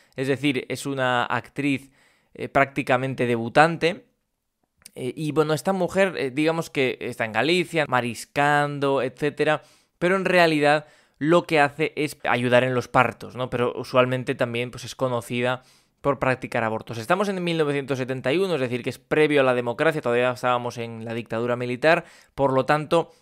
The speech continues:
estas circunstancias eran muchísimo más complicadas y más serias, en una España gris y, y muy complicada. ¿Qué sucede? Que la película que nos está proponiendo, además, desde el principio, pues, una historia que dices, "Bueno, pues, pues va a tener esta,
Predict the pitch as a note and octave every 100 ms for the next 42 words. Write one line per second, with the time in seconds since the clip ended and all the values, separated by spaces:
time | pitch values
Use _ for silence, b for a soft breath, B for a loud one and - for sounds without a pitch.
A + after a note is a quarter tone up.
0 | b - D#3+ E3+ D3 D3+ D#3 C#3+ D3 D3
1 | C#3+ D3 D3 D3 D3 C#3 D#3+ D#3+ C#3+ C#3
2 | C3 C#3+ B2+ B2+ B2 B2+ B2+ A#2+ A#2 B2+
3 | - - C#3+ B2 G#2+ G#2 A2 A#2 A#2+ B2
4 | - A#2 B2 A#2 C3+ D3 C#3 C3 G#2+ b
5 | b b C3+ C#3 C3 A#2 A2 G#2+ G#2 G2+
6 | F#2+ _ _ - G#3+ G#3 F#3+ G3 C3 -
7 | C#3 C3+ D3 C3+ B2+ G3+ - F#3+ D#3+ C#3+
8 | C3+ C3 B2+ - E3+ - F3+ C#3+ D#3 D#3+
9 | D3+ C3+ C#3 B2+ B2 B2 B2 C3+ C3+ A#2
10 | B2 C3 C3 - C3+ C3 A#2+ A2+ A#2 B2+
11 | F3+ C3+ A#2+ G#2+ - A2 B2 B2 C#3 C3+
12 | B2+ F2 A#2 B2+ - C3+ B2+ B2